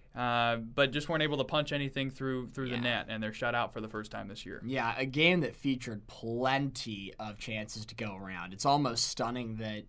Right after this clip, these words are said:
Speaker 2: you know, zero zero held not only through ninety minutes, but then also a, a period of extra time as well. Again, you, you look at Nebraska had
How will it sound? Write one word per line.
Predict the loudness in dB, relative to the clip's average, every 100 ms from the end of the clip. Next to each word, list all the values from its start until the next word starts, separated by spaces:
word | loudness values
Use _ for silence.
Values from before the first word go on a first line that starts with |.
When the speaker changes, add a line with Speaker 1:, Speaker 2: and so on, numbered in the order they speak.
| -10
Speaker 2:
you | -10
know, | -10 -10 -8
zero | -4 -2 -2 -2
zero | -2 -2 -2 -4
held | -2 -2 2
not | 4 4
only | 4 2 0
through | -2 -2
ninety | 2 2 2 -2
minutes, | -4 -6 -8
but | -8 -6
then | -4 -4
also | -2 -2 -2 -4 -8 -10
a, | -12
a |
period | -10 -8 -6 -4 -4
of |
extra | -6 -6 -10 -10
time | -8 -6 -8
as | -10 -10
well. | -6 -6 -6 -10 -20 -20 -20 -20 -20 -20 -16 -6
Again, | -2 2 2 4
you, | 0 -2
you | -2 -2
look | -2 -2 -2
at | -4 -4 -8
Nebraska | -8 0 4 4 4 0
had | 0 -2 -2